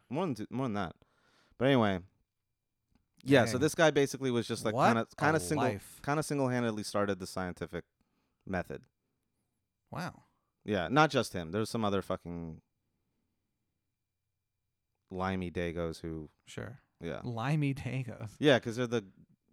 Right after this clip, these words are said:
Speaker 1: British version of Italians.
Speaker 2: <laughs>
Speaker 1: We mentioned this last time.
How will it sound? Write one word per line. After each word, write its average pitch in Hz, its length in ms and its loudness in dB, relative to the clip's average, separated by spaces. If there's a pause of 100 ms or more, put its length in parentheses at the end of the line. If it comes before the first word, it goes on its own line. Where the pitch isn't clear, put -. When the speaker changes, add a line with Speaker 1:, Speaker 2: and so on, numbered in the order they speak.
Speaker 1:
British 113 380 2
version 98 440 -4
of 87 120 -8
Italians. 82 440 -6
Speaker 2:
<laughs> - 260 -6 (1040)
Speaker 1:
We 131 120 4
mentioned 165 360 2
this 117 120 -2
last 95 240 0
time. - 200 -16